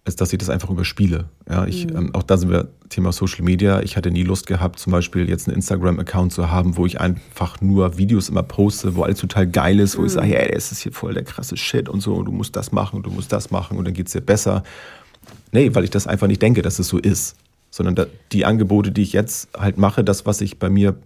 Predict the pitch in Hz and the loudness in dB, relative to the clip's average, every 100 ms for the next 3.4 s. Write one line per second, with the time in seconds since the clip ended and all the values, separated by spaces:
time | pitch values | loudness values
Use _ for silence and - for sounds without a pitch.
0 | _ _ - 92 87 - 90 104 107 - | _ _ -4 -2 0 2 2 4 0 0
1 | 107 104 110 113 101 98 110 95 92 - | 0 0 0 0 0 0 0 0 -2 -4
2 | - _ _ _ _ - - 107 95 - | -12 _ _ _ _ -20 -8 -6 -6 -2
3 | 107 110 - | 0 0 -2